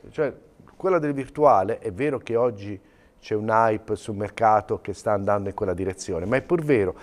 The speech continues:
che se c'è una richiesta è perché c'è una continua ricerca da parte dell'uomo di una realtà altra, diversa, appunto virtuale.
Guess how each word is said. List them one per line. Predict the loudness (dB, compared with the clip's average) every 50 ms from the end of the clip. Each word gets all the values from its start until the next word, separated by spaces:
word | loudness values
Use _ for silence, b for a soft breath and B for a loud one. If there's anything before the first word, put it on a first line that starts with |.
| B B B B B
che | B -6 -4
se | 0 0 -2 0
c'è | 2 4 4
una | 4 6 4 2 2
richiesta | 0 -2 -2 0 2 2 0 0 -4 -6 -6
è |
perché | -2 -2 -4 -2 -2 -4
c'è | -2 0 0
una | 2 2 0 -2
continua | -2 -4 -4 -2 -2 -2 0 0
ricerca | 0 -2 -2 0 0 0 0 0 0 -2
da | 0 0 0
parte | 0 0 -2 -2 -2 -4 -2
dell'uomo | 0 0 0 2 2 2 2 0 -2
di | 0 0
una | 0 2 2 4
realtà | 4 2 0 2 4 2 2 4
altra, | 4 4 8 8 8 8 6 0 -6 -6 -6 B B B B B
diversa, | -2 2 4 6 6 6 4 2 -4 -8 -8 -6 -4
appunto | -4 -6 -4 -2 -2 -2 0 0 0
virtuale. | 0 0 -4 -4 0 4 6 6 6 4 2